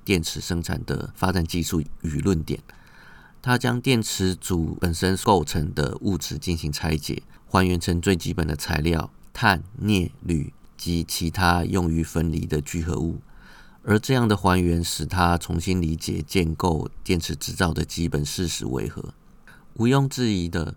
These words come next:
若是按照过往的经验与技术，上述的几种材料在一般市场的运作下，基本上不太可能大幅度降价。但他却发现，在生产的过程中有很大的区块是落在人类协作过程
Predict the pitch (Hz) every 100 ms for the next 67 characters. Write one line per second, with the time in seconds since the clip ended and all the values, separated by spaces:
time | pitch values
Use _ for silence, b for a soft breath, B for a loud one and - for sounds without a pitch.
0 | - 113 110 107 98 92 95 90 82 85
1 | - 110 95 80 82 82 90 92 80 78
2 | - 82 78 85 80 80 107 87 - 90
3 | 80 - 80 76 - 80 78 85 80 73
4 | - 85 - 92 82 82 - 85 82 90
5 | 87 85 85 80 73 - B B B B
6 | - 110 90 95 90 98 101 82 - 76
7 | 73 73 73 82 87 - 78 82 92 80
8 | 76 85 - B B B B B B B
9 | 123 123 123 117 - - 104 - 92 -
10 | 95 - - 117 - 113 107 80 85 92
11 | 85 80 76 85 82 80 82 85 76 85
12 | 82 78 - 80 - 82 76 82 80 73
13 | 80 73 B B B - 85 82 98 98
14 | 80 - 76 76 92 80 - 82 78 -